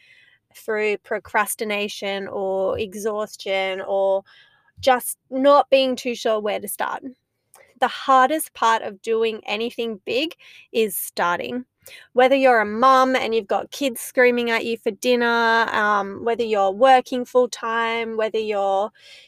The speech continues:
just busy trying to run a business, no matter what it is that you're doing, there's always gonna be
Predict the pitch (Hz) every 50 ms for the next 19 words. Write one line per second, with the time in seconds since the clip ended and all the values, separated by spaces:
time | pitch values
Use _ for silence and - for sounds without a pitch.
0 | _ - - 247 240 - - 226 208 _ - 285 277 233 269 254 - - 262 247
1 | 240 233 233 233 233 226 226 214 - 254 262 240 240 262 254 247 247 247 254 254
2 | - _ - - - - _ - 240 240 240 247 247 254 247 220 240 240 269 302
3 | 262 240 247 233 220 240 233 - 226 220 190 - 196 196 220 254 269 254 233 226
4 | - - - 208 220 233 254 - - 226 214 214 214 196 - - 208 202 202 202
5 | 202 202 202